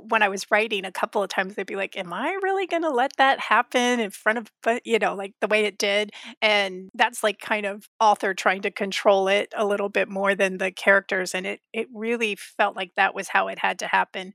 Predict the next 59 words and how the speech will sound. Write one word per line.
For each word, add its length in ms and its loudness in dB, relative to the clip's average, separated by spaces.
Um, 320 -4
kinda 200 2
like 200 0
you 100 -4
said, 200 2
it 120 -2
had 100 -2
gone 220 6
on, 220 6
you 100 -2
know, 60 0
like, 160 -2
he 140 4
knew 220 6
he 180 0
had 180 0
to 80 -4
say 200 2
something 480 -2
and 160 -6
he, 300 -8
he 160 -2
could 160 -4
just 200 -4
never 240 0
find 280 2
the 60 -8
right 240 0
time. 380 2
Also, 200 6
I 60 2
think 180 -2
he 100 -14
was, 120 -2
I 60 2
know 120 6
it's 160 0
not 180 2
nice 280 -4
to 100 -4
say, 200 2
uh, 80 -2
not 260 0
good 160 -4
to 60 -8
say 160 -2
about 180 2
a 40 0
hero, 220 -2
but 120 0
I 40 -6
do 160 -6
think 160 -4
he 80 -6
was 160 -6
a 40 4
little 160 4
afraid 420 2
of 340 0